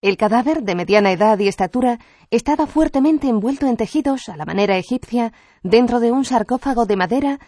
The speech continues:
del que se hallaron los clavos de bronce. En la tapa del sarcófago está esculpido un rostro femenino con peinado de bolas que indican los rizos formando un arco en la frente.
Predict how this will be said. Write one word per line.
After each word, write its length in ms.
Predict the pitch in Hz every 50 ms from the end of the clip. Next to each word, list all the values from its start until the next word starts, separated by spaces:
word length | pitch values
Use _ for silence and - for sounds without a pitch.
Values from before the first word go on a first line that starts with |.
| _ _ -
del 200 | - 180 165 -
que 100 | - 170
se 120 | - 190
hallaron 360 | 190 175 226 233 233 233 226
los 180 | 214 190 180 -
clavos 400 | - 208 233 269 269 277 262 -
de 100 | - 220
bronce. 520 | 180 190 - - - - - - - - _ _ _ _ _ _ _ _ _ _ _ _ _ _ _ _ _ _
En 180 | 185 196 190
la 100 | 185 190
tapa 260 | 185 220 220 - 220 202
del 160 | 202 185 185
sarcófago 640 | - 180 165 156 214 226 - 277 262 226 277 285 - - _ _ _ _
está 220 | - 220 - 277
esculpido 500 | 302 - - 311 285 - 294 311 - 302
un 140 | 277 254 240
rostro 320 | 247 285 277 - - 269
femenino 560 | - 254 226 208 208 226 269 294 302 311 294 -
con 180 | - 208 190
peinado 480 | - 175 160 165 175 196 208 190 202 185
de 100 | 175 175
bolas 400 | 165 226 262 262 254 247 - - - _ _ _ _
que 80 | - 220
indican 420 | 233 233 226 302 - - 311 277
los 140 | 254 240 233
rizos 380 | 247 302 320 - - 302 285 -
formando 500 | - 220 208 208 214 269 302 277 247 240
un 160 | 202 196 220
arco 260 | 262 294 - - 262
en 80 | 247 233
la 100 | 220 208
frente. 520 | - 190 147 - - - - 131 - -